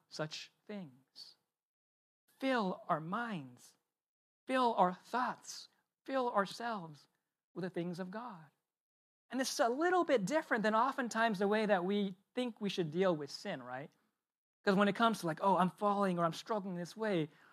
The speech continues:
we're so focused on the don'ts. "Don't do this,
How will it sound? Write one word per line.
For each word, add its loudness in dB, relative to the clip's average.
we're 0
so 0
focused 0
on -2
the -4
don'ts. -2
"Don't -10
do -16
this, -4